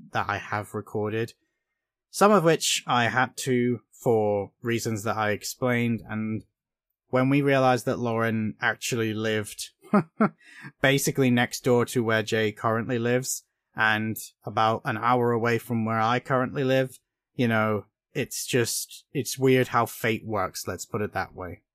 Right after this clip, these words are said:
And as for the films themselves, they are both great watches. They're unfortunately not on any streaming services to my knowledge,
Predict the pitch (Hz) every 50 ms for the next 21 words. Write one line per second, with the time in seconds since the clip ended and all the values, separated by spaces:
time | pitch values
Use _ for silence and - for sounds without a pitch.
0 | _ _ _ _ _ _ - 139 151 175 202 196 - 202 175 170 160 - 160 147
1 | 135 135 120 - 131 127 120 - - 135 127 123 120 117 117 117 - - - 120
2 | 123 120 120 117 117 113 - _ _ _ _ _ _ _ _ - 151 147 147 139
3 | - - - 117 117 107 98 98 101 104 98 - - - 104 101 98 98 - -
4 | 110 110 107 104 104 - - 127 113 107 - - - 156 160 160 160 - - 143
5 | 135 131 - - 135 123 120 120 120 120 117 117 117 117 110 - _ - 127 120
6 | 113 110 107 107 107 - - 131 127 131 120 - - - - 147 135 131 123 117
7 | 113 - - - 117 113 110 98 - - - 113 104 - - - - 135 117 113
8 | 110 107 104 107 107 104 107 104 104 - - - -